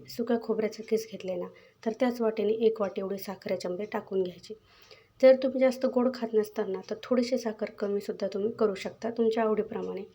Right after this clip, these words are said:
आता लगेचच आपल्या याच्यामध्ये एक वाटी एवढं दूध टाकून घ्यायचं आहे.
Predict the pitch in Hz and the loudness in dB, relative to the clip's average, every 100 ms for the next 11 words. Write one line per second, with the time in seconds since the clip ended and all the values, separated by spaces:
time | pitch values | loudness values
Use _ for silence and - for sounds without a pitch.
0 | _ - - - 220 254 254 262 262 247 | _ -20 -20 -10 0 2 4 4 2 -2
1 | 233 214 208 208 202 233 226 220 208 196 | 0 -2 0 -4 -4 -4 -4 -4 -6 -4
2 | 202 202 - 202 - 185 196 190 190 175 | -4 -4 -8 -10 -8 -10 -6 -6 -6 -12
3 | - - | -16 -16